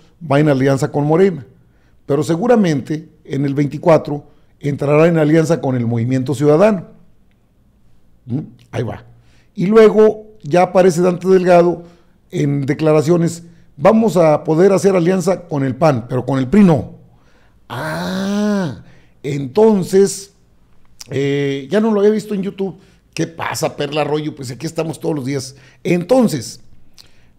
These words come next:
¿por dónde va la jugada? Y ahí va, aquí le tengo, no, los datos están así, y son datos duros, o sea, todo con argumentos. No, nada así de que, "Ah, es, yo creo que pensé". No, no, no, aquí están los elementos.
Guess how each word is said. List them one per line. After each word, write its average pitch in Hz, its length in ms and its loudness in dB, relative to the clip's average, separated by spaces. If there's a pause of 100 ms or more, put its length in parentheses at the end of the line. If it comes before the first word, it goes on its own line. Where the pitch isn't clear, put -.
(120)
¿por 156 180 2
dónde 233 220 8
va 233 100 6
la 226 80 6
jugada? 170 640 2
Y 113 60 -16
ahí 120 100 -10
va, 180 480 -4
aquí 143 260 -10
le 214 100 0
tengo, 220 320 -2
no, 180 200 -4
los 120 220 -6
datos 214 260 0
están 196 280 0
así, 165 420 -4
y 110 40 -12
son 196 180 -4
datos 202 280 -2
duros, 160 360 2
o 113 40 -16
sea, 143 260 -6 (540)
todo 262 240 4
con 185 160 2
argumentos. 139 680 -2 (320)
No, 202 280 2
nada 220 280 4
así 202 180 0
de 196 200 2
que, 127 220 -10 (240)
"Ah, 233 240 0
es, 185 400 -2
yo 214 140 -2
creo 220 180 -8
que 247 80 0
pensé". 165 400 -6
No, 165 260 0
no, 165 160 0
no, 165 440 -6
aquí - 180 -14
están 247 160 2
los 240 100 -2
elementos. 226 640 0